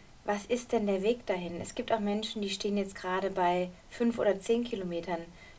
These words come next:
träumen jetzt aber, vielleicht bist du ja auch so jemand, träumst mal von deinem ersten Marathon oder Ultramarathon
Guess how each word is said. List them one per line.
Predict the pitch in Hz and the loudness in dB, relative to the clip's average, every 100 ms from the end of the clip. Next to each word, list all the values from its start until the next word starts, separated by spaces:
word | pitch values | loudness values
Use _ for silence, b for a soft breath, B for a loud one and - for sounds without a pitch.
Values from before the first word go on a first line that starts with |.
| B | B
träumen | - 233 294 254 | 4 6 8 6
jetzt | 180 - | 2 0
aber, | 170 175 | 0 -2
vielleicht | 190 190 | -6 -8
bist | - - | -10 -2
du | |
ja | 202 226 | 0 0
auch | |
so | - | 0
jemand, | 214 190 175 175 | -4 -2 -4 -4
träumst | - 214 240 - | 2 2 2 -2
mal | 208 190 | -4 -4
von | - 180 | -4 -2
deinem | 170 | -2
ersten | - - 180 - | -2 -4 -6 -6
Marathon | 170 165 175 175 | -4 -4 -4 -6
oder | 175 170 | -4 0
Ultramarathon | 196 196 180 165 165 165 165 160 | -2 -2 -4 -2 -2 -4 -4 -4